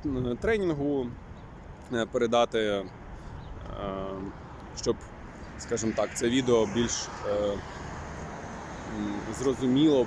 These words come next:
буде, як, м, як проходить цей мій, е, вікенд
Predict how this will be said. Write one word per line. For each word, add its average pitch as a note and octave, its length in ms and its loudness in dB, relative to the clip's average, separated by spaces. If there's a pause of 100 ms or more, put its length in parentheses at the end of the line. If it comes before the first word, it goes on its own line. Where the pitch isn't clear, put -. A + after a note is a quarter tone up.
буде, C3+ 220 4
як, B2 280 6 (320)
м, G#2+ 240 0
як C#3+ 140 4
проходить B2 500 0
цей A#2+ 200 2
мій, A2+ 320 2 (120)
е, G2+ 320 4 (680)
вікенд D#3 420 4